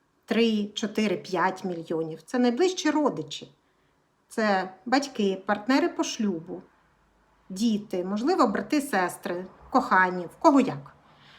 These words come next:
Е, це, відверто кажучи, п'ятнадцять-двадцять відсотків нашого суспільства. Тобто очевидна меншість. І на цьому,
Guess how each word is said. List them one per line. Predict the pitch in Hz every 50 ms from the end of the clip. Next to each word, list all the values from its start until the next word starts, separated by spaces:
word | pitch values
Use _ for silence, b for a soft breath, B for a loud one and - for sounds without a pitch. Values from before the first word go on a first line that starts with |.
| b b b b b b _ _ _ -
Е, | 277 240 233 233 233 233 233 226 226 214 - - -
це, | - - 453 453
відверто | - 302 240 269 320 381 359 - 285
кажучи, | 269 - 294 294 277 277 269 - - 269 240 240 233 - - - - - -
п'ятнадцять-двадцять | - 330 330 - 247 226 220 214 208 - - - 214 190 190 - 226 254 233 208 - - - - 185 175 - - -
відсотків | 208 208 - - 285 294 302 - - 247 208
нашого | 202 214 226 220 - 240 214 208
суспільства. | - - 214 202 - - - 175 160 - - - - - - - _ _ _ _ _ _ - _ -
Тобто | - 277 277 - - 262 254 -
очевидна | - 254 262 - - 233 214 240 262 254 254 247 240
меншість. | 226 208 185 151 151 160 - - - - - - _ _ _ _ _ _ _ _ _ _ _ _ _ _ _ _ _ _ _ _ _ _ _ _ _ _ _ _ -
І | 311 381
на | 415 392 359
цьому, | - - - 247 233 220 208 208 208 214 233 233 -